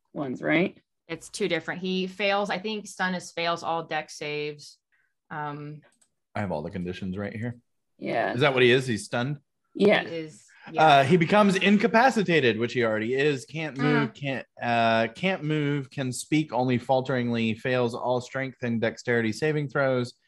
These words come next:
Speaker 3: and all attack rolls against him have advantage.
Speaker 1: And now his next two, uh, I'm assuming Barrett could do two more attacks. Those would have advantage, right?
Speaker 2: Uh, flurry of
Speaker 1: Or one
Speaker 2: blows
Speaker 1: more.
Speaker 3: Yes, they would.
Speaker 2: is,
Speaker 1: Yeah.
Speaker 2: yeah, so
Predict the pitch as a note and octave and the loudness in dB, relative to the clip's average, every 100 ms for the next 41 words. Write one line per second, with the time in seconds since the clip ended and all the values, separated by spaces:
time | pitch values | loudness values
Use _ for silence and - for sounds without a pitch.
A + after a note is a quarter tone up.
0 | _ - A2+ G#2 A#2 A2 A#2+ A2+ A2+ G#2+ | _ -10 -6 0 0 0 -2 -2 -2 -2
1 | G#2 G#2 G2+ A2+ G2 F#2+ F2+ F2+ E2 F#2 | -4 -6 -8 -8 -8 -8 -10 -12 -14 -16
2 | - - - _ _ - _ - D3+ C#3+ | -18 -18 -20 _ _ -20 _ 0 2 4
3 | F3 G3 G3 D3+ D3+ D3 C3+ - - C#3 | 4 4 4 0 0 -2 -4 -10 -8 -6
4 | C3+ F2 - B2+ - D3 C#3 - D#3+ C3+ | -4 -6 -2 -2 0 -4 -4 -2 0 0
5 | C3 B2+ B2+ B2 - D3+ C#3 C#3 - D3 | -2 -2 -4 -4 -6 -6 -2 -4 -2 -2
6 | C#3 B2+ A#2+ - B2+ C#3 - C#3+ D3 D3+ | 0 0 -2 -4 -6 -10 -6 0 2 2
7 | B2+ D3+ - - - - - - - G2+ | -4 -8 -12 -18 -14 -14 -12 -14 -12 -8
8 | C#3 E3 G3+ G3 _ _ _ _ _ _ | -6 -8 -10 -16 _ _ _ _ _ _
9 | - F3+ F3+ F3 F3 G#3+ G#3+ A3 F#3+ D#3 | -4 -2 0 -2 -6 -8 -6 -2 2 4
10 | D3+ D#3 D#3 B2 - F2 E2+ G2 G2+ F#2+ | 4 4 4 2 0 -6 -8 -6 -2 -2
11 | D#2+ - - - _ _ _ _ D#3+ D#3 | -4 -8 -10 -14 _ _ _ _ -14 -12
12 | D3+ - - E3 D#3+ D#3+ | -12 -14 -10 -8 -8 -10